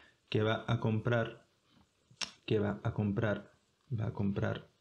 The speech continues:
un órgano. ¿Cuál? Pues, por ejemplo, ahora mismo está lo de la radiación ultravioleta. Entonces, bueno, va a pillarse primero un-, una protección, una protección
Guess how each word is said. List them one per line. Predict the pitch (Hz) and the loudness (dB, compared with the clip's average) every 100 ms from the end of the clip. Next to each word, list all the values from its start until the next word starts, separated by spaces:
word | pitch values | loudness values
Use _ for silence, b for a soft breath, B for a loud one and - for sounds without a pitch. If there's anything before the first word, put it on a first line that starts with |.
| _ _ _ _ _ _ | _ _ _ _ _ _
un | 127 123 | 0 2
órgano. | 98 98 104 117 - - - _ _ _ _ _ _ _ | 2 2 2 0 -2 -8 -20 _ _ _ _ _ _ _
¿Cuál? | - 104 98 113 - _ | 0 2 0 -4 -12 _
Pues, | 113 101 | 0 0
por | - - 104 | -2 -2 0
ejemplo, | 98 120 127 135 143 - - B B B B B B B - | 2 4 2 2 0 -2 -10 B B B B B B B -2
ahora | 123 | 0
mismo | 131 135 131 | 2 4 4
está | 127 131 | 2 2
lo | 127 | 4
de | 127 | 4
la | 120 | 4
radiación | 120 107 107 110 | 4 2 0 0
ultravioleta. | 104 - 101 101 98 95 - _ _ | 0 -2 0 2 0 -2 -12 _ _
Entonces, | - 110 110 | -6 -2 -2
bueno, | 98 101 117 | -2 -4 -4
va | 120 110 110 | -2 0 2
a | 107 | 2
pillarse | 110 107 - 104 | 2 2 0 -2
primero | 104 107 101 101 101 - | 0 0 0 -2 -4 -4
un-, | 113 107 104 101 101 101 101 | 0 2 2 2 2 2 2
una | 104 101 | 0 0
protección, | 117 104 98 - 104 101 101 101 113 B B B B - | 0 -2 -4 0 0 2 2 0 -4 B B B B -2
una | 107 101 | 0 0
protección | - - 110 - 110 98 98 | -2 -2 -2 0 0 0 -2